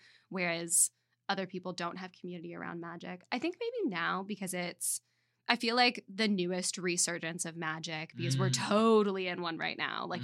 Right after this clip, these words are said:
Speaker 1: every other
Speaker 2: Mm-hmm,
Speaker 1: meme is an
Speaker 2: mm-hmm.
Speaker 1: astrology meme.
Speaker 2: Mm-hmm.
Speaker 1: And,
Speaker 2: Yeah.
Speaker 1: like, more and more people are getting into tarot. More and more people are starting
Speaker 2: Yeah.
Speaker 1: to keep shadow books or grimoires
Speaker 2: Yeah.
Speaker 1: and all that,
Speaker 2: Mm-hmm.
Speaker 1: right? Um, now that we're kind of coming into another one,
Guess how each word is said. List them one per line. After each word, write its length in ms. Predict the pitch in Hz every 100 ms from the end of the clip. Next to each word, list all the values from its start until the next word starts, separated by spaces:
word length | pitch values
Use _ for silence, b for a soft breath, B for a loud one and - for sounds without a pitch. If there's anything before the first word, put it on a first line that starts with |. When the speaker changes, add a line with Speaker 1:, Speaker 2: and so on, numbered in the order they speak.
| 127
Speaker 1:
every 300 | 202 202 208
other 140 | 202
Speaker 2:
Mm-hmm, 140 | 190 180
Speaker 1:
meme 80 | 175
is 100 | 175
an 40 |
Speaker 2:
mm-hmm. 40 | 180
Speaker 1:
astrology 540 | - 160 160 160 160
meme. 340 | 160 160 165
Speaker 2:
Mm-hmm. 500 | 170 202 - - 175
Speaker 1:
And, 440 | 180 175 160 170 185
Speaker 2:
Yeah. 140 | - B B - -
Speaker 1:
like, 400 | 170 165 - - _ _
more 320 | 226 226 226
and 100 | 220
more 120 | 196 185
people 240 | 180 175
are 80 | 165
getting 200 | 165 160
into 140 | 165
tarot. 300 | 175 165 165
More 260 | 185 208 220
and 80 | 214
more 120 | 180
people 280 | 180 127 170
are 100 | 170
starting 320 | - 170 175
Speaker 2:
Yeah. 60 | 175
Speaker 1:
to 60 |
keep 240 | - 170 170
shadow 300 | 175 170 175
books 260 | 175 -
or 80 | 175
grimoires 600 | 180 170 175 165 170 170
Speaker 2:
Yeah. 80 | 165
Speaker 1:
and 180 | 175 185 _ _ _ _ -
all 140 | 180
that, 240 | 160 160 135
Speaker 2:
Mm-hmm. 80 |
Speaker 1:
right? 380 | 135 170 208 240 -
Um, 600 | 180 170 190 - - 226 _ _ - _
now 160 | 208 190
that 80 | 180
we're 60 |
kind 180 | 185 185
of 60 | 180
coming 220 | 185 170
into 200 | 175 -
another 220 | 180 175
one, 280 | 180 170 170